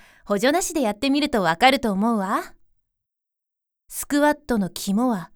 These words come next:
ちゃんと足の力で体を持ち上げること。体の勢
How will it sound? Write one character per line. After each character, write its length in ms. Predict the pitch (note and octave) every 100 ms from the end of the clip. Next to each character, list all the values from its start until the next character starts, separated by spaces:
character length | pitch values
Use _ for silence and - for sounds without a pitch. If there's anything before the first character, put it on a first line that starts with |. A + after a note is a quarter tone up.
| _ _ _
ち 100 | -
ゃ 160 | F3+ A3+
ん 100 | A#3
と 160 | A#3+
足 240 | G#3 - C4
の 100 | C#4+
力 340 | - D#4 D4+
で 100 | B3+
体 480 | - F#3 G3 G#3+ B3
を 40 | A#3+
持 200 | G3+ F3
ち 200 | - D#4
上 80 |
げ 140 | F4 F4+
る 80 | -
こ 120 | E3
と。 200 | F#3+ - _ _ _ _ _ _ -
体 360 | G3+ A#3 C4
の 80 | C4
勢 260 | C4 C4+